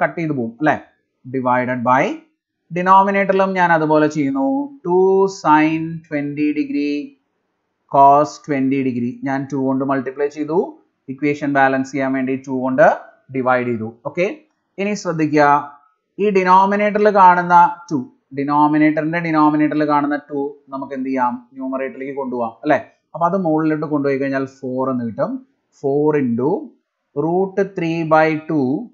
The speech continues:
cos twenty degree minus one by two sin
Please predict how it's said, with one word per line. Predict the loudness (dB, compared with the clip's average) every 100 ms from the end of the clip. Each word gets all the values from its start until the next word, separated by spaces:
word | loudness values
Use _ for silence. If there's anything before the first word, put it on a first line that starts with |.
| _ _ _ _ -4
cos | 0 2 2 -4 -6
twenty | -4 -2 -2 -2 -4
degree | -2 0 0 -2 -6 -14 _ _ -6 2
minus | 2 2 -2 -4 -2 2 2
one | 2 -2 2
by | 2 0 -2
two | -2 0 -4 -8 -14 -2
sin | -2 0 0